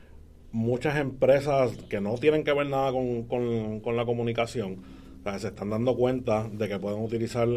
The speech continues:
estos medios digitales a su favor y tal vez de una, como mencionaste ahorita, la, en la televisión, pues que le sale de una manera mucho menos costosa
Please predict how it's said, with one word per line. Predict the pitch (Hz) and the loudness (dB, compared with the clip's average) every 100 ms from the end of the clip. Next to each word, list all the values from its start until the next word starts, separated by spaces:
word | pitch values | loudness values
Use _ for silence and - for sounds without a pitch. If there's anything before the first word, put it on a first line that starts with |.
| 104 | -2
estos | 107 113 | -6 -4
medios | 107 113 110 | 2 2 2
digitales | 110 104 104 120 113 | 0 -2 -2 -2 -4
a | 104 | -8
su | 107 | -8
favor | - 92 101 147 - | -6 -4 -2 -4 -6
y | 110 | -6
tal | 98 | -4
vez | 95 101 | -4 -2
de | 113 | 0
una, | 113 113 110 - - | 0 -2 -4 -12 -4
como | 107 104 | -2 0
mencionaste | 104 104 107 117 | 0 -2 -2 0
ahorita, | 117 156 131 104 104 | 0 2 0 0 -4
la, | 104 107 98 | -4 -4 -4
en | 104 104 | -4 -2
la | 101 | -2
televisión, | 101 101 98 147 196 | -2 -2 -2 -4 -4
pues | 170 | -4
que | - | -4
le | 110 | -4
sale | 104 107 | -2 0
de | 117 | 2
una | 117 | 2
manera | 117 117 117 117 120 - - | 2 4 4 2 -4 -16 -10
mucho | - 110 117 123 | -2 2 2 2
menos | 117 117 | 2 2
costosa | 117 117 139 147 120 | -2 -4 -2 -2 -2